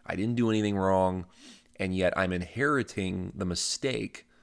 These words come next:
of the very first two human beings that God himself made. It's not like I made these people. Look, look, that seems really, really grossly unfair to me. How could we possibly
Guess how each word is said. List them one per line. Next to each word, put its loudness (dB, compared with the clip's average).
of 2
the 0
very 0
first -2
two -2
human -2
beings -2
that 0
God 2
himself -2
made. -10
It's -10
not 0
like 0
I 6
made 4
these -2
people. -6
Look, -8
look, -6
that -2
seems 0
really, 0
really 2
grossly -2
unfair -2
to -6
me. -8
How -4
could -6
we -4
possibly -2